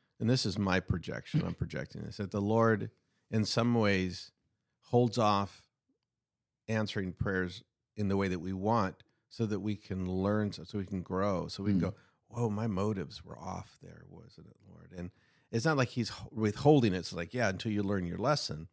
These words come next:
Speaker 1: As much as he's saying, "I don't operate that way. It's a square peg in a round hole, Chris."
Speaker 2: Yeah.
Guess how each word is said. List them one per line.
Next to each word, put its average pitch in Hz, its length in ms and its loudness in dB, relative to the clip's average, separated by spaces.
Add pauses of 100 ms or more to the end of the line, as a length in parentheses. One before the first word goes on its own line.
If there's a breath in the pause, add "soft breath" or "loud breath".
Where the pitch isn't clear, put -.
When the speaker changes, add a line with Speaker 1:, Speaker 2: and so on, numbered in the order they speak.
(400)
Speaker 1:
As 113 160 0
much 123 160 2
as 120 60 -4
he's 120 100 -2
saying, 117 200 0 (280 soft breath)
"I 147 80 2
don't 160 160 4
operate 110 480 -2
that 80 180 -6
way. 104 80 -2
It's 107 120 -4
a 110 60 -6
square 135 380 2
peg 123 280 -2
in 104 60 0
a 104 60 2
round 104 300 0
hole, 156 300 0
Chris." - 280 -4
Speaker 2:
Yeah. 92 200 4